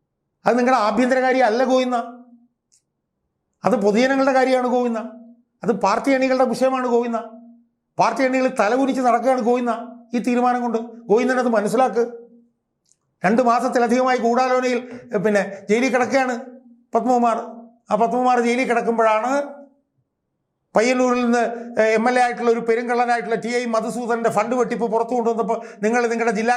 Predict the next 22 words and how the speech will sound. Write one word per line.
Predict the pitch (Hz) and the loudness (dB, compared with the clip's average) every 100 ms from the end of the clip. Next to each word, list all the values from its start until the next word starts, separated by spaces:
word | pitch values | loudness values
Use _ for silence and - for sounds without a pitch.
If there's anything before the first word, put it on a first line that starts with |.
| 240 | -2
കമ്മിറ്റിയും | 233 233 233 190 - 196 | -4 -2 -4 -6 -6 -4
അമ്പത് | 226 247 247 | 0 0 0
വർഷക്കാലമായി | 202 226 233 233 226 226 | 0 0 0 0 -2 -4
സി | 233 | -6
പി | 240 | -4
എമ്മിൽ | 233 214 | -2 0
പ്രവർത്തിക്കുന്ന | 226 220 226 220 208 - - | 0 -2 -4 -4 -4 -8 -6
വി | 226 233 | -2 0
കുഞ്ഞികൃഷ്ണൻ | 226 233 202 208 208 | 0 0 0 0 0
പുറത്തു | 214 226 | 0 0
കളഞ്ഞ | 220 214 | 0 2
ഗോവിന്ദ, | 214 208 180 - - | 2 2 -2 -6 -2
ഇത് | 220 233 | 0 0
ഏറ്റവും | 233 240 | 0 0
വലിയ | 226 208 | 2 2
ഇരട്ടത്താപ്പല്ലേ | 214 202 226 220 202 190 190 | 0 -2 0 0 0 -2 0
ഗോവിന്ദ? | 190 190 185 - - _ _ _ - | 0 0 -4 -10 -20 _ _ _ -6
ഏറ്റവും | - 269 254 | -2 0 2
വലിയ | 240 | 2
ഇരട്ടത്താപ്പല്ലേ? | 233 254 277 254 247 185 - - - _ _ _ _ _ _ _ _ _ _ _ _ _ _ _ _ _ _ _ - | 0 0 0 0 0 0 -4 -16 -20 _ _ _ _ _ _ _ _ _ _ _ _ _ _ _ _ _ _ _ 0
നിങ്ങളുടെ | 190 233 220 | 2 4 2
പാർട്ടി | 240 | 0